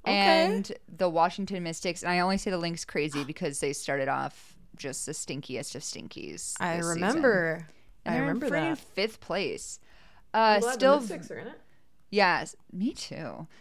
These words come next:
Speaker 2: Still vying for a playoff spot is the Dream, the Sky, and the Sparks. And then R I P and peace to the Indiana Fever, the Seattle Storm, and the Phoenix Mercury,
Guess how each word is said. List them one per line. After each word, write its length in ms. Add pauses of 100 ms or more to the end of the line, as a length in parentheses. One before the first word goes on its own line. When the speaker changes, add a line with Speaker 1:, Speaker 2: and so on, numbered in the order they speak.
(140)
Speaker 2:
Still 360
vying 440
for 120
a 80
playoff 360
spot 480
is 380 (100)
the 100
Dream, 580 (360)
the 340
Sky, 680
and 160
the 80
Sparks. 680 (100)
And 200
then 380 (100)
R 160
I 100
P 220
and 100
peace 320
to 80
the 160
Indiana 380
Fever, 340
the 80
Seattle 360
Storm, 320
and 100
the 40
Phoenix 440
Mercury, 500